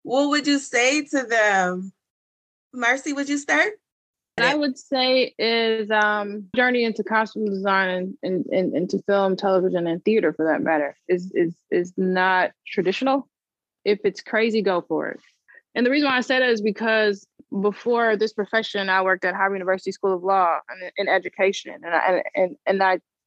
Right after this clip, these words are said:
Speaker 2: tell people you have to be very careful what you say 'cause you're manifesting it.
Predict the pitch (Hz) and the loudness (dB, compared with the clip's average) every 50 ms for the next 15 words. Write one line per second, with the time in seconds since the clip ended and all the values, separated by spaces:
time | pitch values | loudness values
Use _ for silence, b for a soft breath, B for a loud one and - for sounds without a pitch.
0 | _ _ _ - - 254 247 247 247 - 240 208 - 190 190 196 208 208 196 202 | _ _ _ -6 -2 0 2 2 2 0 0 0 2 0 2 2 2 0 0 -2
1 | - - 196 190 180 185 190 196 190 - 208 196 190 180 175 170 - - 147 - | -2 -4 -4 -2 0 2 2 2 2 0 -2 -6 -4 -6 -8 -8 -8 -12 -10 -4
2 | - 180 156 - - - - _ _ _ 294 - _ _ - - 190 175 185 170 | 0 0 0 0 -2 -4 -8 _ _ _ -20 -20 _ _ -8 -6 -2 0 0 2
3 | 175 175 175 170 170 - 170 156 156 - 156 156 147 147 135 - | 2 2 2 0 0 0 -2 -2 -2 -2 -2 -2 0 0 -2 -4